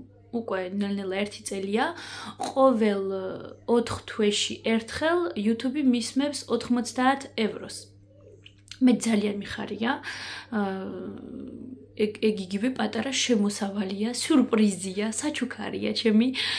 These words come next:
ძალიან მიხარია. აა, არ არის დიდი თანხა, მაგრამ, აა, მშვენიერი თანხაა, მე ვფიქრობ, აა, დაწყებისთვის. მასე დავიწყე და, აა, სახში ვზივარ, ვიდეოებს ვიღებ და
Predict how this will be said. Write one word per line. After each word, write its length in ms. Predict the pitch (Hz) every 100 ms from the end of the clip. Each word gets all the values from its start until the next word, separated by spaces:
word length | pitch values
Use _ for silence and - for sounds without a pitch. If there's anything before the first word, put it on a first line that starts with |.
| -
ძალიან 300 | - 254 262
მიხარია. 600 | 190 - 214 208 208 240
აა, 380 | 254 262 208 202 190 185 - - -
არ 180 | - 214
არის 220 | 190 185 -
დიდი 240 | 202 202
თანხა, 360 | - 208 - 277
მაგრამ, 360 | 214 214 269
აა, 720 | 262 - - - - - 190 185
მშვენიერი 560 | 180 - 240 208 190 208
თანხაა, 400 | 214 202 - 190
მე 120 | 190 190
ვფიქრობ, 480 | - - - 214
აა, 180 | - 208 190 - 180
დაწყებისთვის. 840 | 190 208 - 196 185 - - 254 -
მასე 280 | 202 196 -
დავიწყე 440 | 196 196 214 - 233
და, 140 | 262
აა, 960 | 294 285 - - - - 185 170 - 208
სახში 360 | - 220 - 190
ვზივარ, 360 | 180 220 196 180
ვიდეოებს 420 | 208 202 196 -
ვიღებ 260 | 220 233
და 100 | 226